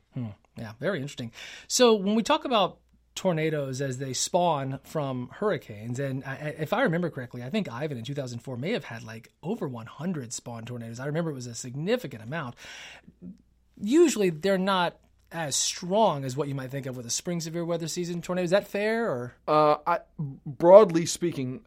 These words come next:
Speaker 2: uh, that's my understanding,
Speaker 1: Mm-hmm.
Speaker 2: is that the, that as a general matter, hurricanes often will spawn many,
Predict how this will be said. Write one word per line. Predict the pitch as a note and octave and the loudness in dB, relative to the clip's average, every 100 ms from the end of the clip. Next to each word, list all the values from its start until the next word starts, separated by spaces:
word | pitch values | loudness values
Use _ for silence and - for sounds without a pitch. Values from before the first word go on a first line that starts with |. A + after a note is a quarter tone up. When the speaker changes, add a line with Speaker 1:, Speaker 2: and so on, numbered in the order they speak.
| A2+ | -4
Speaker 2:
uh, | A#2 | -4
that's | B2+ A2+ B2 - | -4 0 0 -2
my | C#3 B2+ B2 B2 B2 A#2+ A#2 - | -6 -6 -4 -2 -2 -4 -6 -6
understanding, | A2+ A2 - A#2 A2+ A#2 | -8 -8 -8 -8 -4 -4
Speaker 1:
Mm-hmm. | C3 | -2
Speaker 2:
is | A#2+ G#2+ | -4 -4
that | A2+ A2 - | -6 -6 -8
the, | A2 A2+ A#2 - | -12 -10 -12 -8
that | B2 C3 - | -6 -6 -4
as | C3+ A#2+ | -4 -2
a | |
general | A#2 G#2+ F3+ F#3+ C3 | -4 0 2 2 2
matter, | A#2+ A2+ G#2+ A#2 - | 2 0 0 -2 -4
hurricanes | C3+ C3 - B2+ A2+ A2+ G#2+ | -4 -4 -4 -8 -8 -12 -2
often | B2+ B2 B2 A#2 A2 | 2 2 -2 -8 -8
will | A2+ | -8
spawn | G#2+ - A2+ G2+ G2+ | -10 -6 -6 -6 -4
many, | A#2+ D#3 C3+ A2+ A2 | 0 0 0 -4 -8